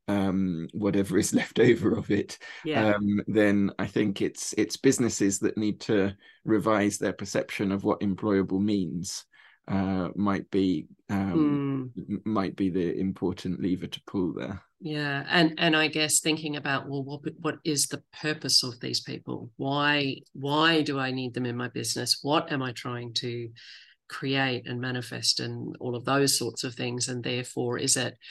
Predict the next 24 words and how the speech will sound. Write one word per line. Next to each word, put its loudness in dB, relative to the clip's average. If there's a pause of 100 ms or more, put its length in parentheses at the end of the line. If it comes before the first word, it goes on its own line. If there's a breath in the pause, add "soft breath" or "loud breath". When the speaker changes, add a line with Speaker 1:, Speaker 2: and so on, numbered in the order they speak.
(180 loud breath)
Speaker 2:
is 0
it 0
still, 2 (1080)
you -4
know, -2 (100)
what, 0
what's 2
the -4 (100)
best 0
possible 0 (420)
way -4 (460 loud breath)
that, 0 (380)
that -2
I 0
can -4
do -2
this, 2
rather 2
than -4
this 0
is -4
the -10
framework -8
that -8